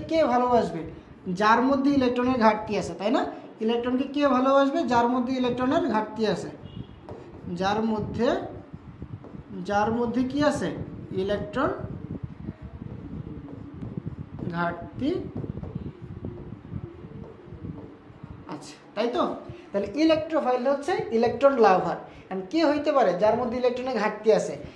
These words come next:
ইলেকট্রনের ঘাটতি কাদের মধ্যে হয় বলো তো? ইলেকট্রনের ঘাটতি কাদের মধ্যে হয়? মনে করো যে আমার কাছে আছে হচ্ছে সিএইচ থ্রি প্লাস, এটা কি?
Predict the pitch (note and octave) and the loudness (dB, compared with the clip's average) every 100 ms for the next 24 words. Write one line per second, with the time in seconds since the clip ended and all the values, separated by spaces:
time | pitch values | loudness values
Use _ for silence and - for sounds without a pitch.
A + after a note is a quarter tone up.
0 | - - A#3+ B3 B3+ C#4 D4 A#3+ A3+ C4+ | -16 -4 -2 0 0 2 4 4 0 -2
1 | C4+ A#3+ A#3+ C4 C#4+ B3+ A#3+ G3 F3+ F#3 | 4 6 6 4 4 4 2 2 2 0
2 | G3 C#4+ - - - - A3+ A#3+ B3 C#4 | 0 -2 -2 -8 -16 -4 0 2 2 2
3 | C#4+ B3 B3+ C#4 B3+ A#3+ B3+ C4 B3 C4 | 2 2 2 0 0 2 2 2 2 4
4 | F4 G#4 - - A3 B3+ C#4 A#3+ D4+ A#3 | 4 2 -4 -6 0 2 4 4 4 4
5 | A#3 A3+ A3+ A3+ A3+ A3 G#3 A#3 A#3 - | 4 4 2 0 0 0 0 -2 -2 -2
6 | F4+ - - - - - - C#4 C#4 C#4 | -2 -2 -10 -16 -18 -16 -2 2 4 4
7 | A#3 A#3+ A#3+ - D4+ G#4 - - - F#3 | 6 6 4 0 2 2 -2 -8 -6 -4
8 | - - - A3+ B3+ B3+ G#3 | -4 -8 -8 -2 -2 0 0